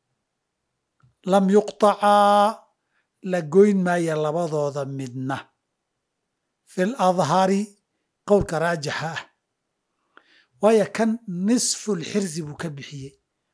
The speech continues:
Ka kalena nisful xirsi buu ka bixiyey. Xirsi taam ah kama bixinin. Waa kay u yaqaanaan allisul faqiih iyo allisul tariif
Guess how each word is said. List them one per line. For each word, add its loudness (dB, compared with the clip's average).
Ka -8
kalena 0
nisful -4
xirsi -6
buu -14
ka -6
bixiyey. -12
Xirsi 0
taam -2
ah -14
kama -10
bixinin. -16
Waa -14
kay -4
u 0
yaqaanaan -4
allisul -4
faqiih -10
iyo -12
allisul -8
tariif -2